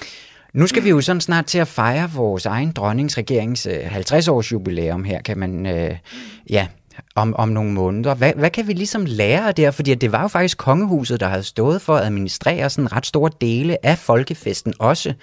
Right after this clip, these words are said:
Speaker 1: Det var jo ikke bare noget, der opstod
Speaker 2: Ja.
Speaker 1: sådan, øh, øh, ud i det blå.
Speaker 2: Nej, men jeg vil sige, at det, det er, det er en, det er en interessant,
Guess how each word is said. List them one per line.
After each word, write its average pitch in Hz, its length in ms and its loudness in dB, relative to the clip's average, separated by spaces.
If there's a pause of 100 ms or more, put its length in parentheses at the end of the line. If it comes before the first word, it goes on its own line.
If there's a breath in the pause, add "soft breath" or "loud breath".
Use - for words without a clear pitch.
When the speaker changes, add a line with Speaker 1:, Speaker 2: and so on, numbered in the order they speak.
(120)
Speaker 1:
Det 104 80 0
var 107 60 4
jo 135 40 6
ikke 175 100 0
bare 165 120 2
noget, 156 160 4
der 147 60 4
opstod 147 460 0
Speaker 2:
Ja. 113 60 -2
Speaker 1:
sådan, 110 400 -2
øh, 85 200 0 (560 loud breath)
øh, 85 260 -6 (120)
ud 135 160 2
i 139 80 -2
det 104 140 -4
blå. 151 280 2 (1500 loud breath)
Speaker 2:
Nej, 131 140 0
men 139 100 -4
jeg 120 80 0
vil 110 100 -10
sige, 156 300 -4
at 110 120 -2
det, 113 120 -2 (260)
det 113 160 -2
er, 104 140 0 (380)
det 117 80 -14
er 104 40 -12
en, 107 100 -14 (400)
det 110 80 -8
er 107 40 -6
en 107 100 -12
interessant, - 460 -10